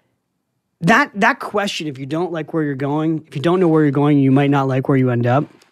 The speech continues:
you, you can ask that question at any age, right? So the person who's fifty-three, she's asking herself this question right now. She doesn't like where she's going. And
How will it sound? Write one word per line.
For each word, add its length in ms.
you, 320
you 120
can 120
ask 200
that 140
question 340
at 60
any 220
age, 440
right? 180
So 160
the 140
person 560
who's 240
fifty-three, 880
she's 320
asking 440
herself 420
this 160
question 400
right 160
now. 220
She 140
doesn't 300
like 220
where 140
she's 240
going. 420
And 360